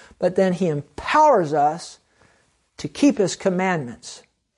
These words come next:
to walk in love. And as we're walking in love, we're keeping the commandments. You cannot separate God from his commandments in the Old Testament or the New. Okay?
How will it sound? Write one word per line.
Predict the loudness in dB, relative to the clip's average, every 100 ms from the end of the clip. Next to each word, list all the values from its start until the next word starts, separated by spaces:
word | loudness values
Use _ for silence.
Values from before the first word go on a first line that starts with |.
| _ _ _ _ _ _ _ -4
to | 0
walk | 4 4 4 2
in | 2
love. | 2 2 -2 -18 _ _ _ _ _ _
And | -6
as | -4 -2
we're | 2
walking | 4 4 4 0
in | 0
love, | 0 -2 -2
we're | -6
keeping | -6 -6 -6 -10
the |
commandments. | -8 -6 -4 -6 -8 -8
You | -10
cannot | -2 0 0 -2 -2
separate | 0 0 2 0 2
God | 2 2 0
from | -6 -4
his | -4 0
commandments | -2 -2 -6 -8 -10 -14 -20 -20 _
in | -4
the | 0
Old | 2 2
Testament | 0 -2 -2 -8 -4
or | -2 -2
the | -2
New. | -4 -8 -14 _ _ _ _
Okay? | -4 -4